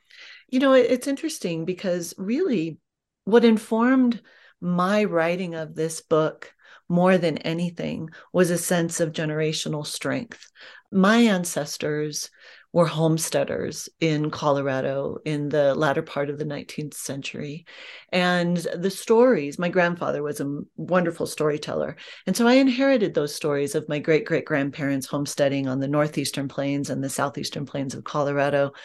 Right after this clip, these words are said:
I've witnessed in my family members. I was very close to my great-grandparents, my grandparents, my mother and father, my brothers. I've witnessed in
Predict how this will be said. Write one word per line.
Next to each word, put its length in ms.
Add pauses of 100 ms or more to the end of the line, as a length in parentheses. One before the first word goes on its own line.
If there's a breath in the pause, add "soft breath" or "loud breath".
(320 loud breath)
I've 200
witnessed 600
in 240
my 240
family 380
members. 540 (380 loud breath)
I 300
was 300
very 180
close 260
to 80
my 100
great-grandparents, 840
my 100
grandparents, 800 (360 loud breath)
my 140
mother 300
and 100
father, 400
my 160
brothers. 540 (500 loud breath)
I've 200
witnessed 600
in 480